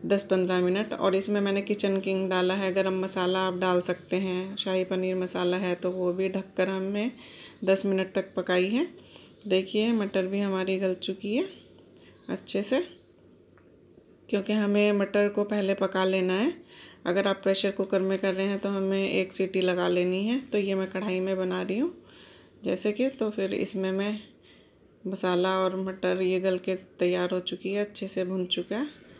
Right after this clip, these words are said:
तो इसमें पनीर ऐड कर दूँगी। इसे हमें हल्के हाथों से चलाना है, वरना पनीर, अ, मेल्ट हो जाता है और टूट भी जाता है।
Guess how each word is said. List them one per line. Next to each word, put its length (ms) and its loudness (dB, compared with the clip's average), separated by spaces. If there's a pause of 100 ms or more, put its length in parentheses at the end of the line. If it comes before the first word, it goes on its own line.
(220)
तो 80 -2
इसमें 280 -4
पनीर 400 2
ऐड 200 0
कर 200 0
दूँगी। 320 2 (1160)
इसे 220 -2
हमें 420 0 (360)
हल्के 260 0
हाथों 260 2
से 160 0
चलाना 440 2
है, 180 0 (680)
वरना 300 0
पनीर, 440 -2
अ, 960 -2 (1000)
मेल्ट 340 0
हो 100 2
जाता 340 0
है 340 0
और 400 0 (380)
टूट 180 4
भी 160 4
जाता 320 2
है। 240 2